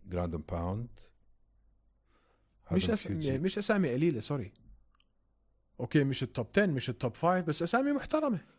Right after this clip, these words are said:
Speaker 1: أصعب امتحان حيكون، بل-، ولكن حيكون
Speaker 2: شوف، بدهم
Speaker 1: أصعب امتحان بيعطوه إياه،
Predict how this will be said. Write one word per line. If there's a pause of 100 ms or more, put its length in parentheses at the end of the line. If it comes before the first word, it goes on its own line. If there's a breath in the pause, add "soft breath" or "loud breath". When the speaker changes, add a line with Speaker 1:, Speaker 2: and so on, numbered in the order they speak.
(180)
Speaker 1:
أصعب
امتحان
حيكون،
بل-،
ولكن
حيكون (3500 soft breath)
Speaker 2:
شوف،
بدهم
Speaker 1:
أصعب
امتحان
بيعطوه
إياه،